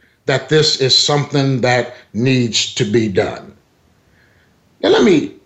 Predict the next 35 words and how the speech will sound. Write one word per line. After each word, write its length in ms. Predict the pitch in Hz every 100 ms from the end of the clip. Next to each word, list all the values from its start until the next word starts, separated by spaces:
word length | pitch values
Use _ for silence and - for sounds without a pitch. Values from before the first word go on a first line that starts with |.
| _ _ _ _ _ _ _ _ _
shake 320 | - 180 151 156
up 160 | -
some 180 | - 110
things 260 | 117 104 -
for 160 | 104
a 40 | 98
minute. 180 | 98
And 120 | 92 123
I 60 |
want 300 | 175 180 147
you 80 | 151
guys 360 | 139 127 117 -
to 100 | 107
come 220 | 147 139
a 20 |
little 220 | 139 135
closer 440 | - 135 127 - 107
and 100 | 104
just, 400 | 135 - - - -
and, 200 | 110 104
and 120 | 117
think 220 | - 156 120
about 340 | 90 - -
this 180 | 90 -
real 180 | 82 71
quick. 220 | - - - _ _ _ _ _ _ _ _ _ _ _ _ - - _ _ _ _ _ _ _ _ _ 101
I'm 100 | 117
gonna 120 | 123
make 140 | 123
a 60 | 113
statement 420 | - 160 156 147
that's 120 | 120
gonna 200 | 123 110
shock 420 | - - - -
you. 100 | -